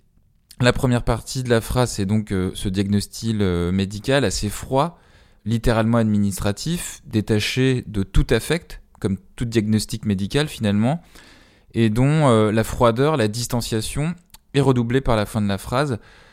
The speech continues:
avec cette énumération de titres médicaux placés en fin de mail qu'on imagine, euh, être, euh, la signature professionnelle du médecin.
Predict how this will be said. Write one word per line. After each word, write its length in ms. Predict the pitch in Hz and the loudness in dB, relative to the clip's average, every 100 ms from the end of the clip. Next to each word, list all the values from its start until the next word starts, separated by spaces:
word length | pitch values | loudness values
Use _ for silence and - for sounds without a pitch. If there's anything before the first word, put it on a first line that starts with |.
| _ - | _ -2
avec 240 | 101 120 | 0 0
cette 280 | - 113 - | 0 -2 2
énumération 680 | 123 123 120 117 117 - 131 | 2 4 4 4 2 0 -2
de 100 | 107 | -2
titres 260 | - 104 | -6 -4
médicaux 680 | 107 98 98 127 139 156 _ | -2 -2 -4 0 0 0 _
placés 420 | - 123 120 135 139 | 4 4 4 0 -2
en 140 | 113 | -2
fin 180 | - 110 | 0 0
de 60 | |
mail 320 | 107 113 143 147 | 2 2 2 -2
qu'on 240 | - 104 | 0 2
imagine, 560 | 101 101 101 123 135 120 | 4 2 0 -2 0 2
euh, 140 | 95 - - - _ - | 0 -4 -18 -20 _ -6
être, 420 | - 117 - - | 0 0 0 0
euh, 160 | 104 95 | 2 4
la 120 | 101 | 2
signature 400 | - 127 113 123 | 0 0 0 0
professionnelle 580 | - 117 110 - 120 120 | -2 -2 -4 -2 -2 -2
du 100 | 110 | 0
médecin. 360 | 104 98 - | 0 0 -6